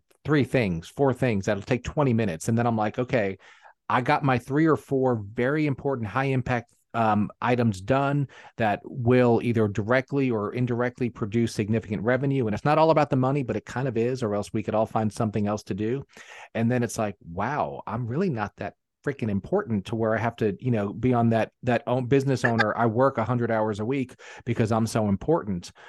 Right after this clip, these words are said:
Uh, no, I got the, I got the client facing things done, and, and, and now I can do some visionary things, but I don't have to work, 'cause the eight hour workday, somebody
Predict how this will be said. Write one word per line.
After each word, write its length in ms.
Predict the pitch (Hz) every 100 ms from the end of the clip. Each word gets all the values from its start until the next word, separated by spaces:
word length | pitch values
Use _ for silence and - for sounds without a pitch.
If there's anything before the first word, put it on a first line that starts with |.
| - -
Uh, 220 | 101 95
no, 260 | 139 180 101
I 80 | -
got 200 | 123 123
the, 180 | 120 110
I 100 | 117
got 120 | 127
the 80 | 120
client 360 | - 127 127 113
facing 320 | 123 120 117
things 320 | 123 113 104
done, 420 | 107 143 165 170 - - _ -
and, 380 | 113 107 104 -
and, 240 | 113 110
and 160 | 113 107
now 260 | 107 120 120
I 80 |
can 140 | - 107
do 100 | 113
some 160 | 107
visionary 400 | 90 120 147 113
things, 240 | 95 95 95
but 100 | 101
I 60 |
don't 100 | 123
have 160 | 127 131
to 80 | 127
work, 340 | 117 151 127
'cause 160 | - 113
the 140 | 139
eight 80 | 185
hour 220 | 208 123
workday, 500 | 107 165 - 98 90
somebody 500 | 90 131 156 104 82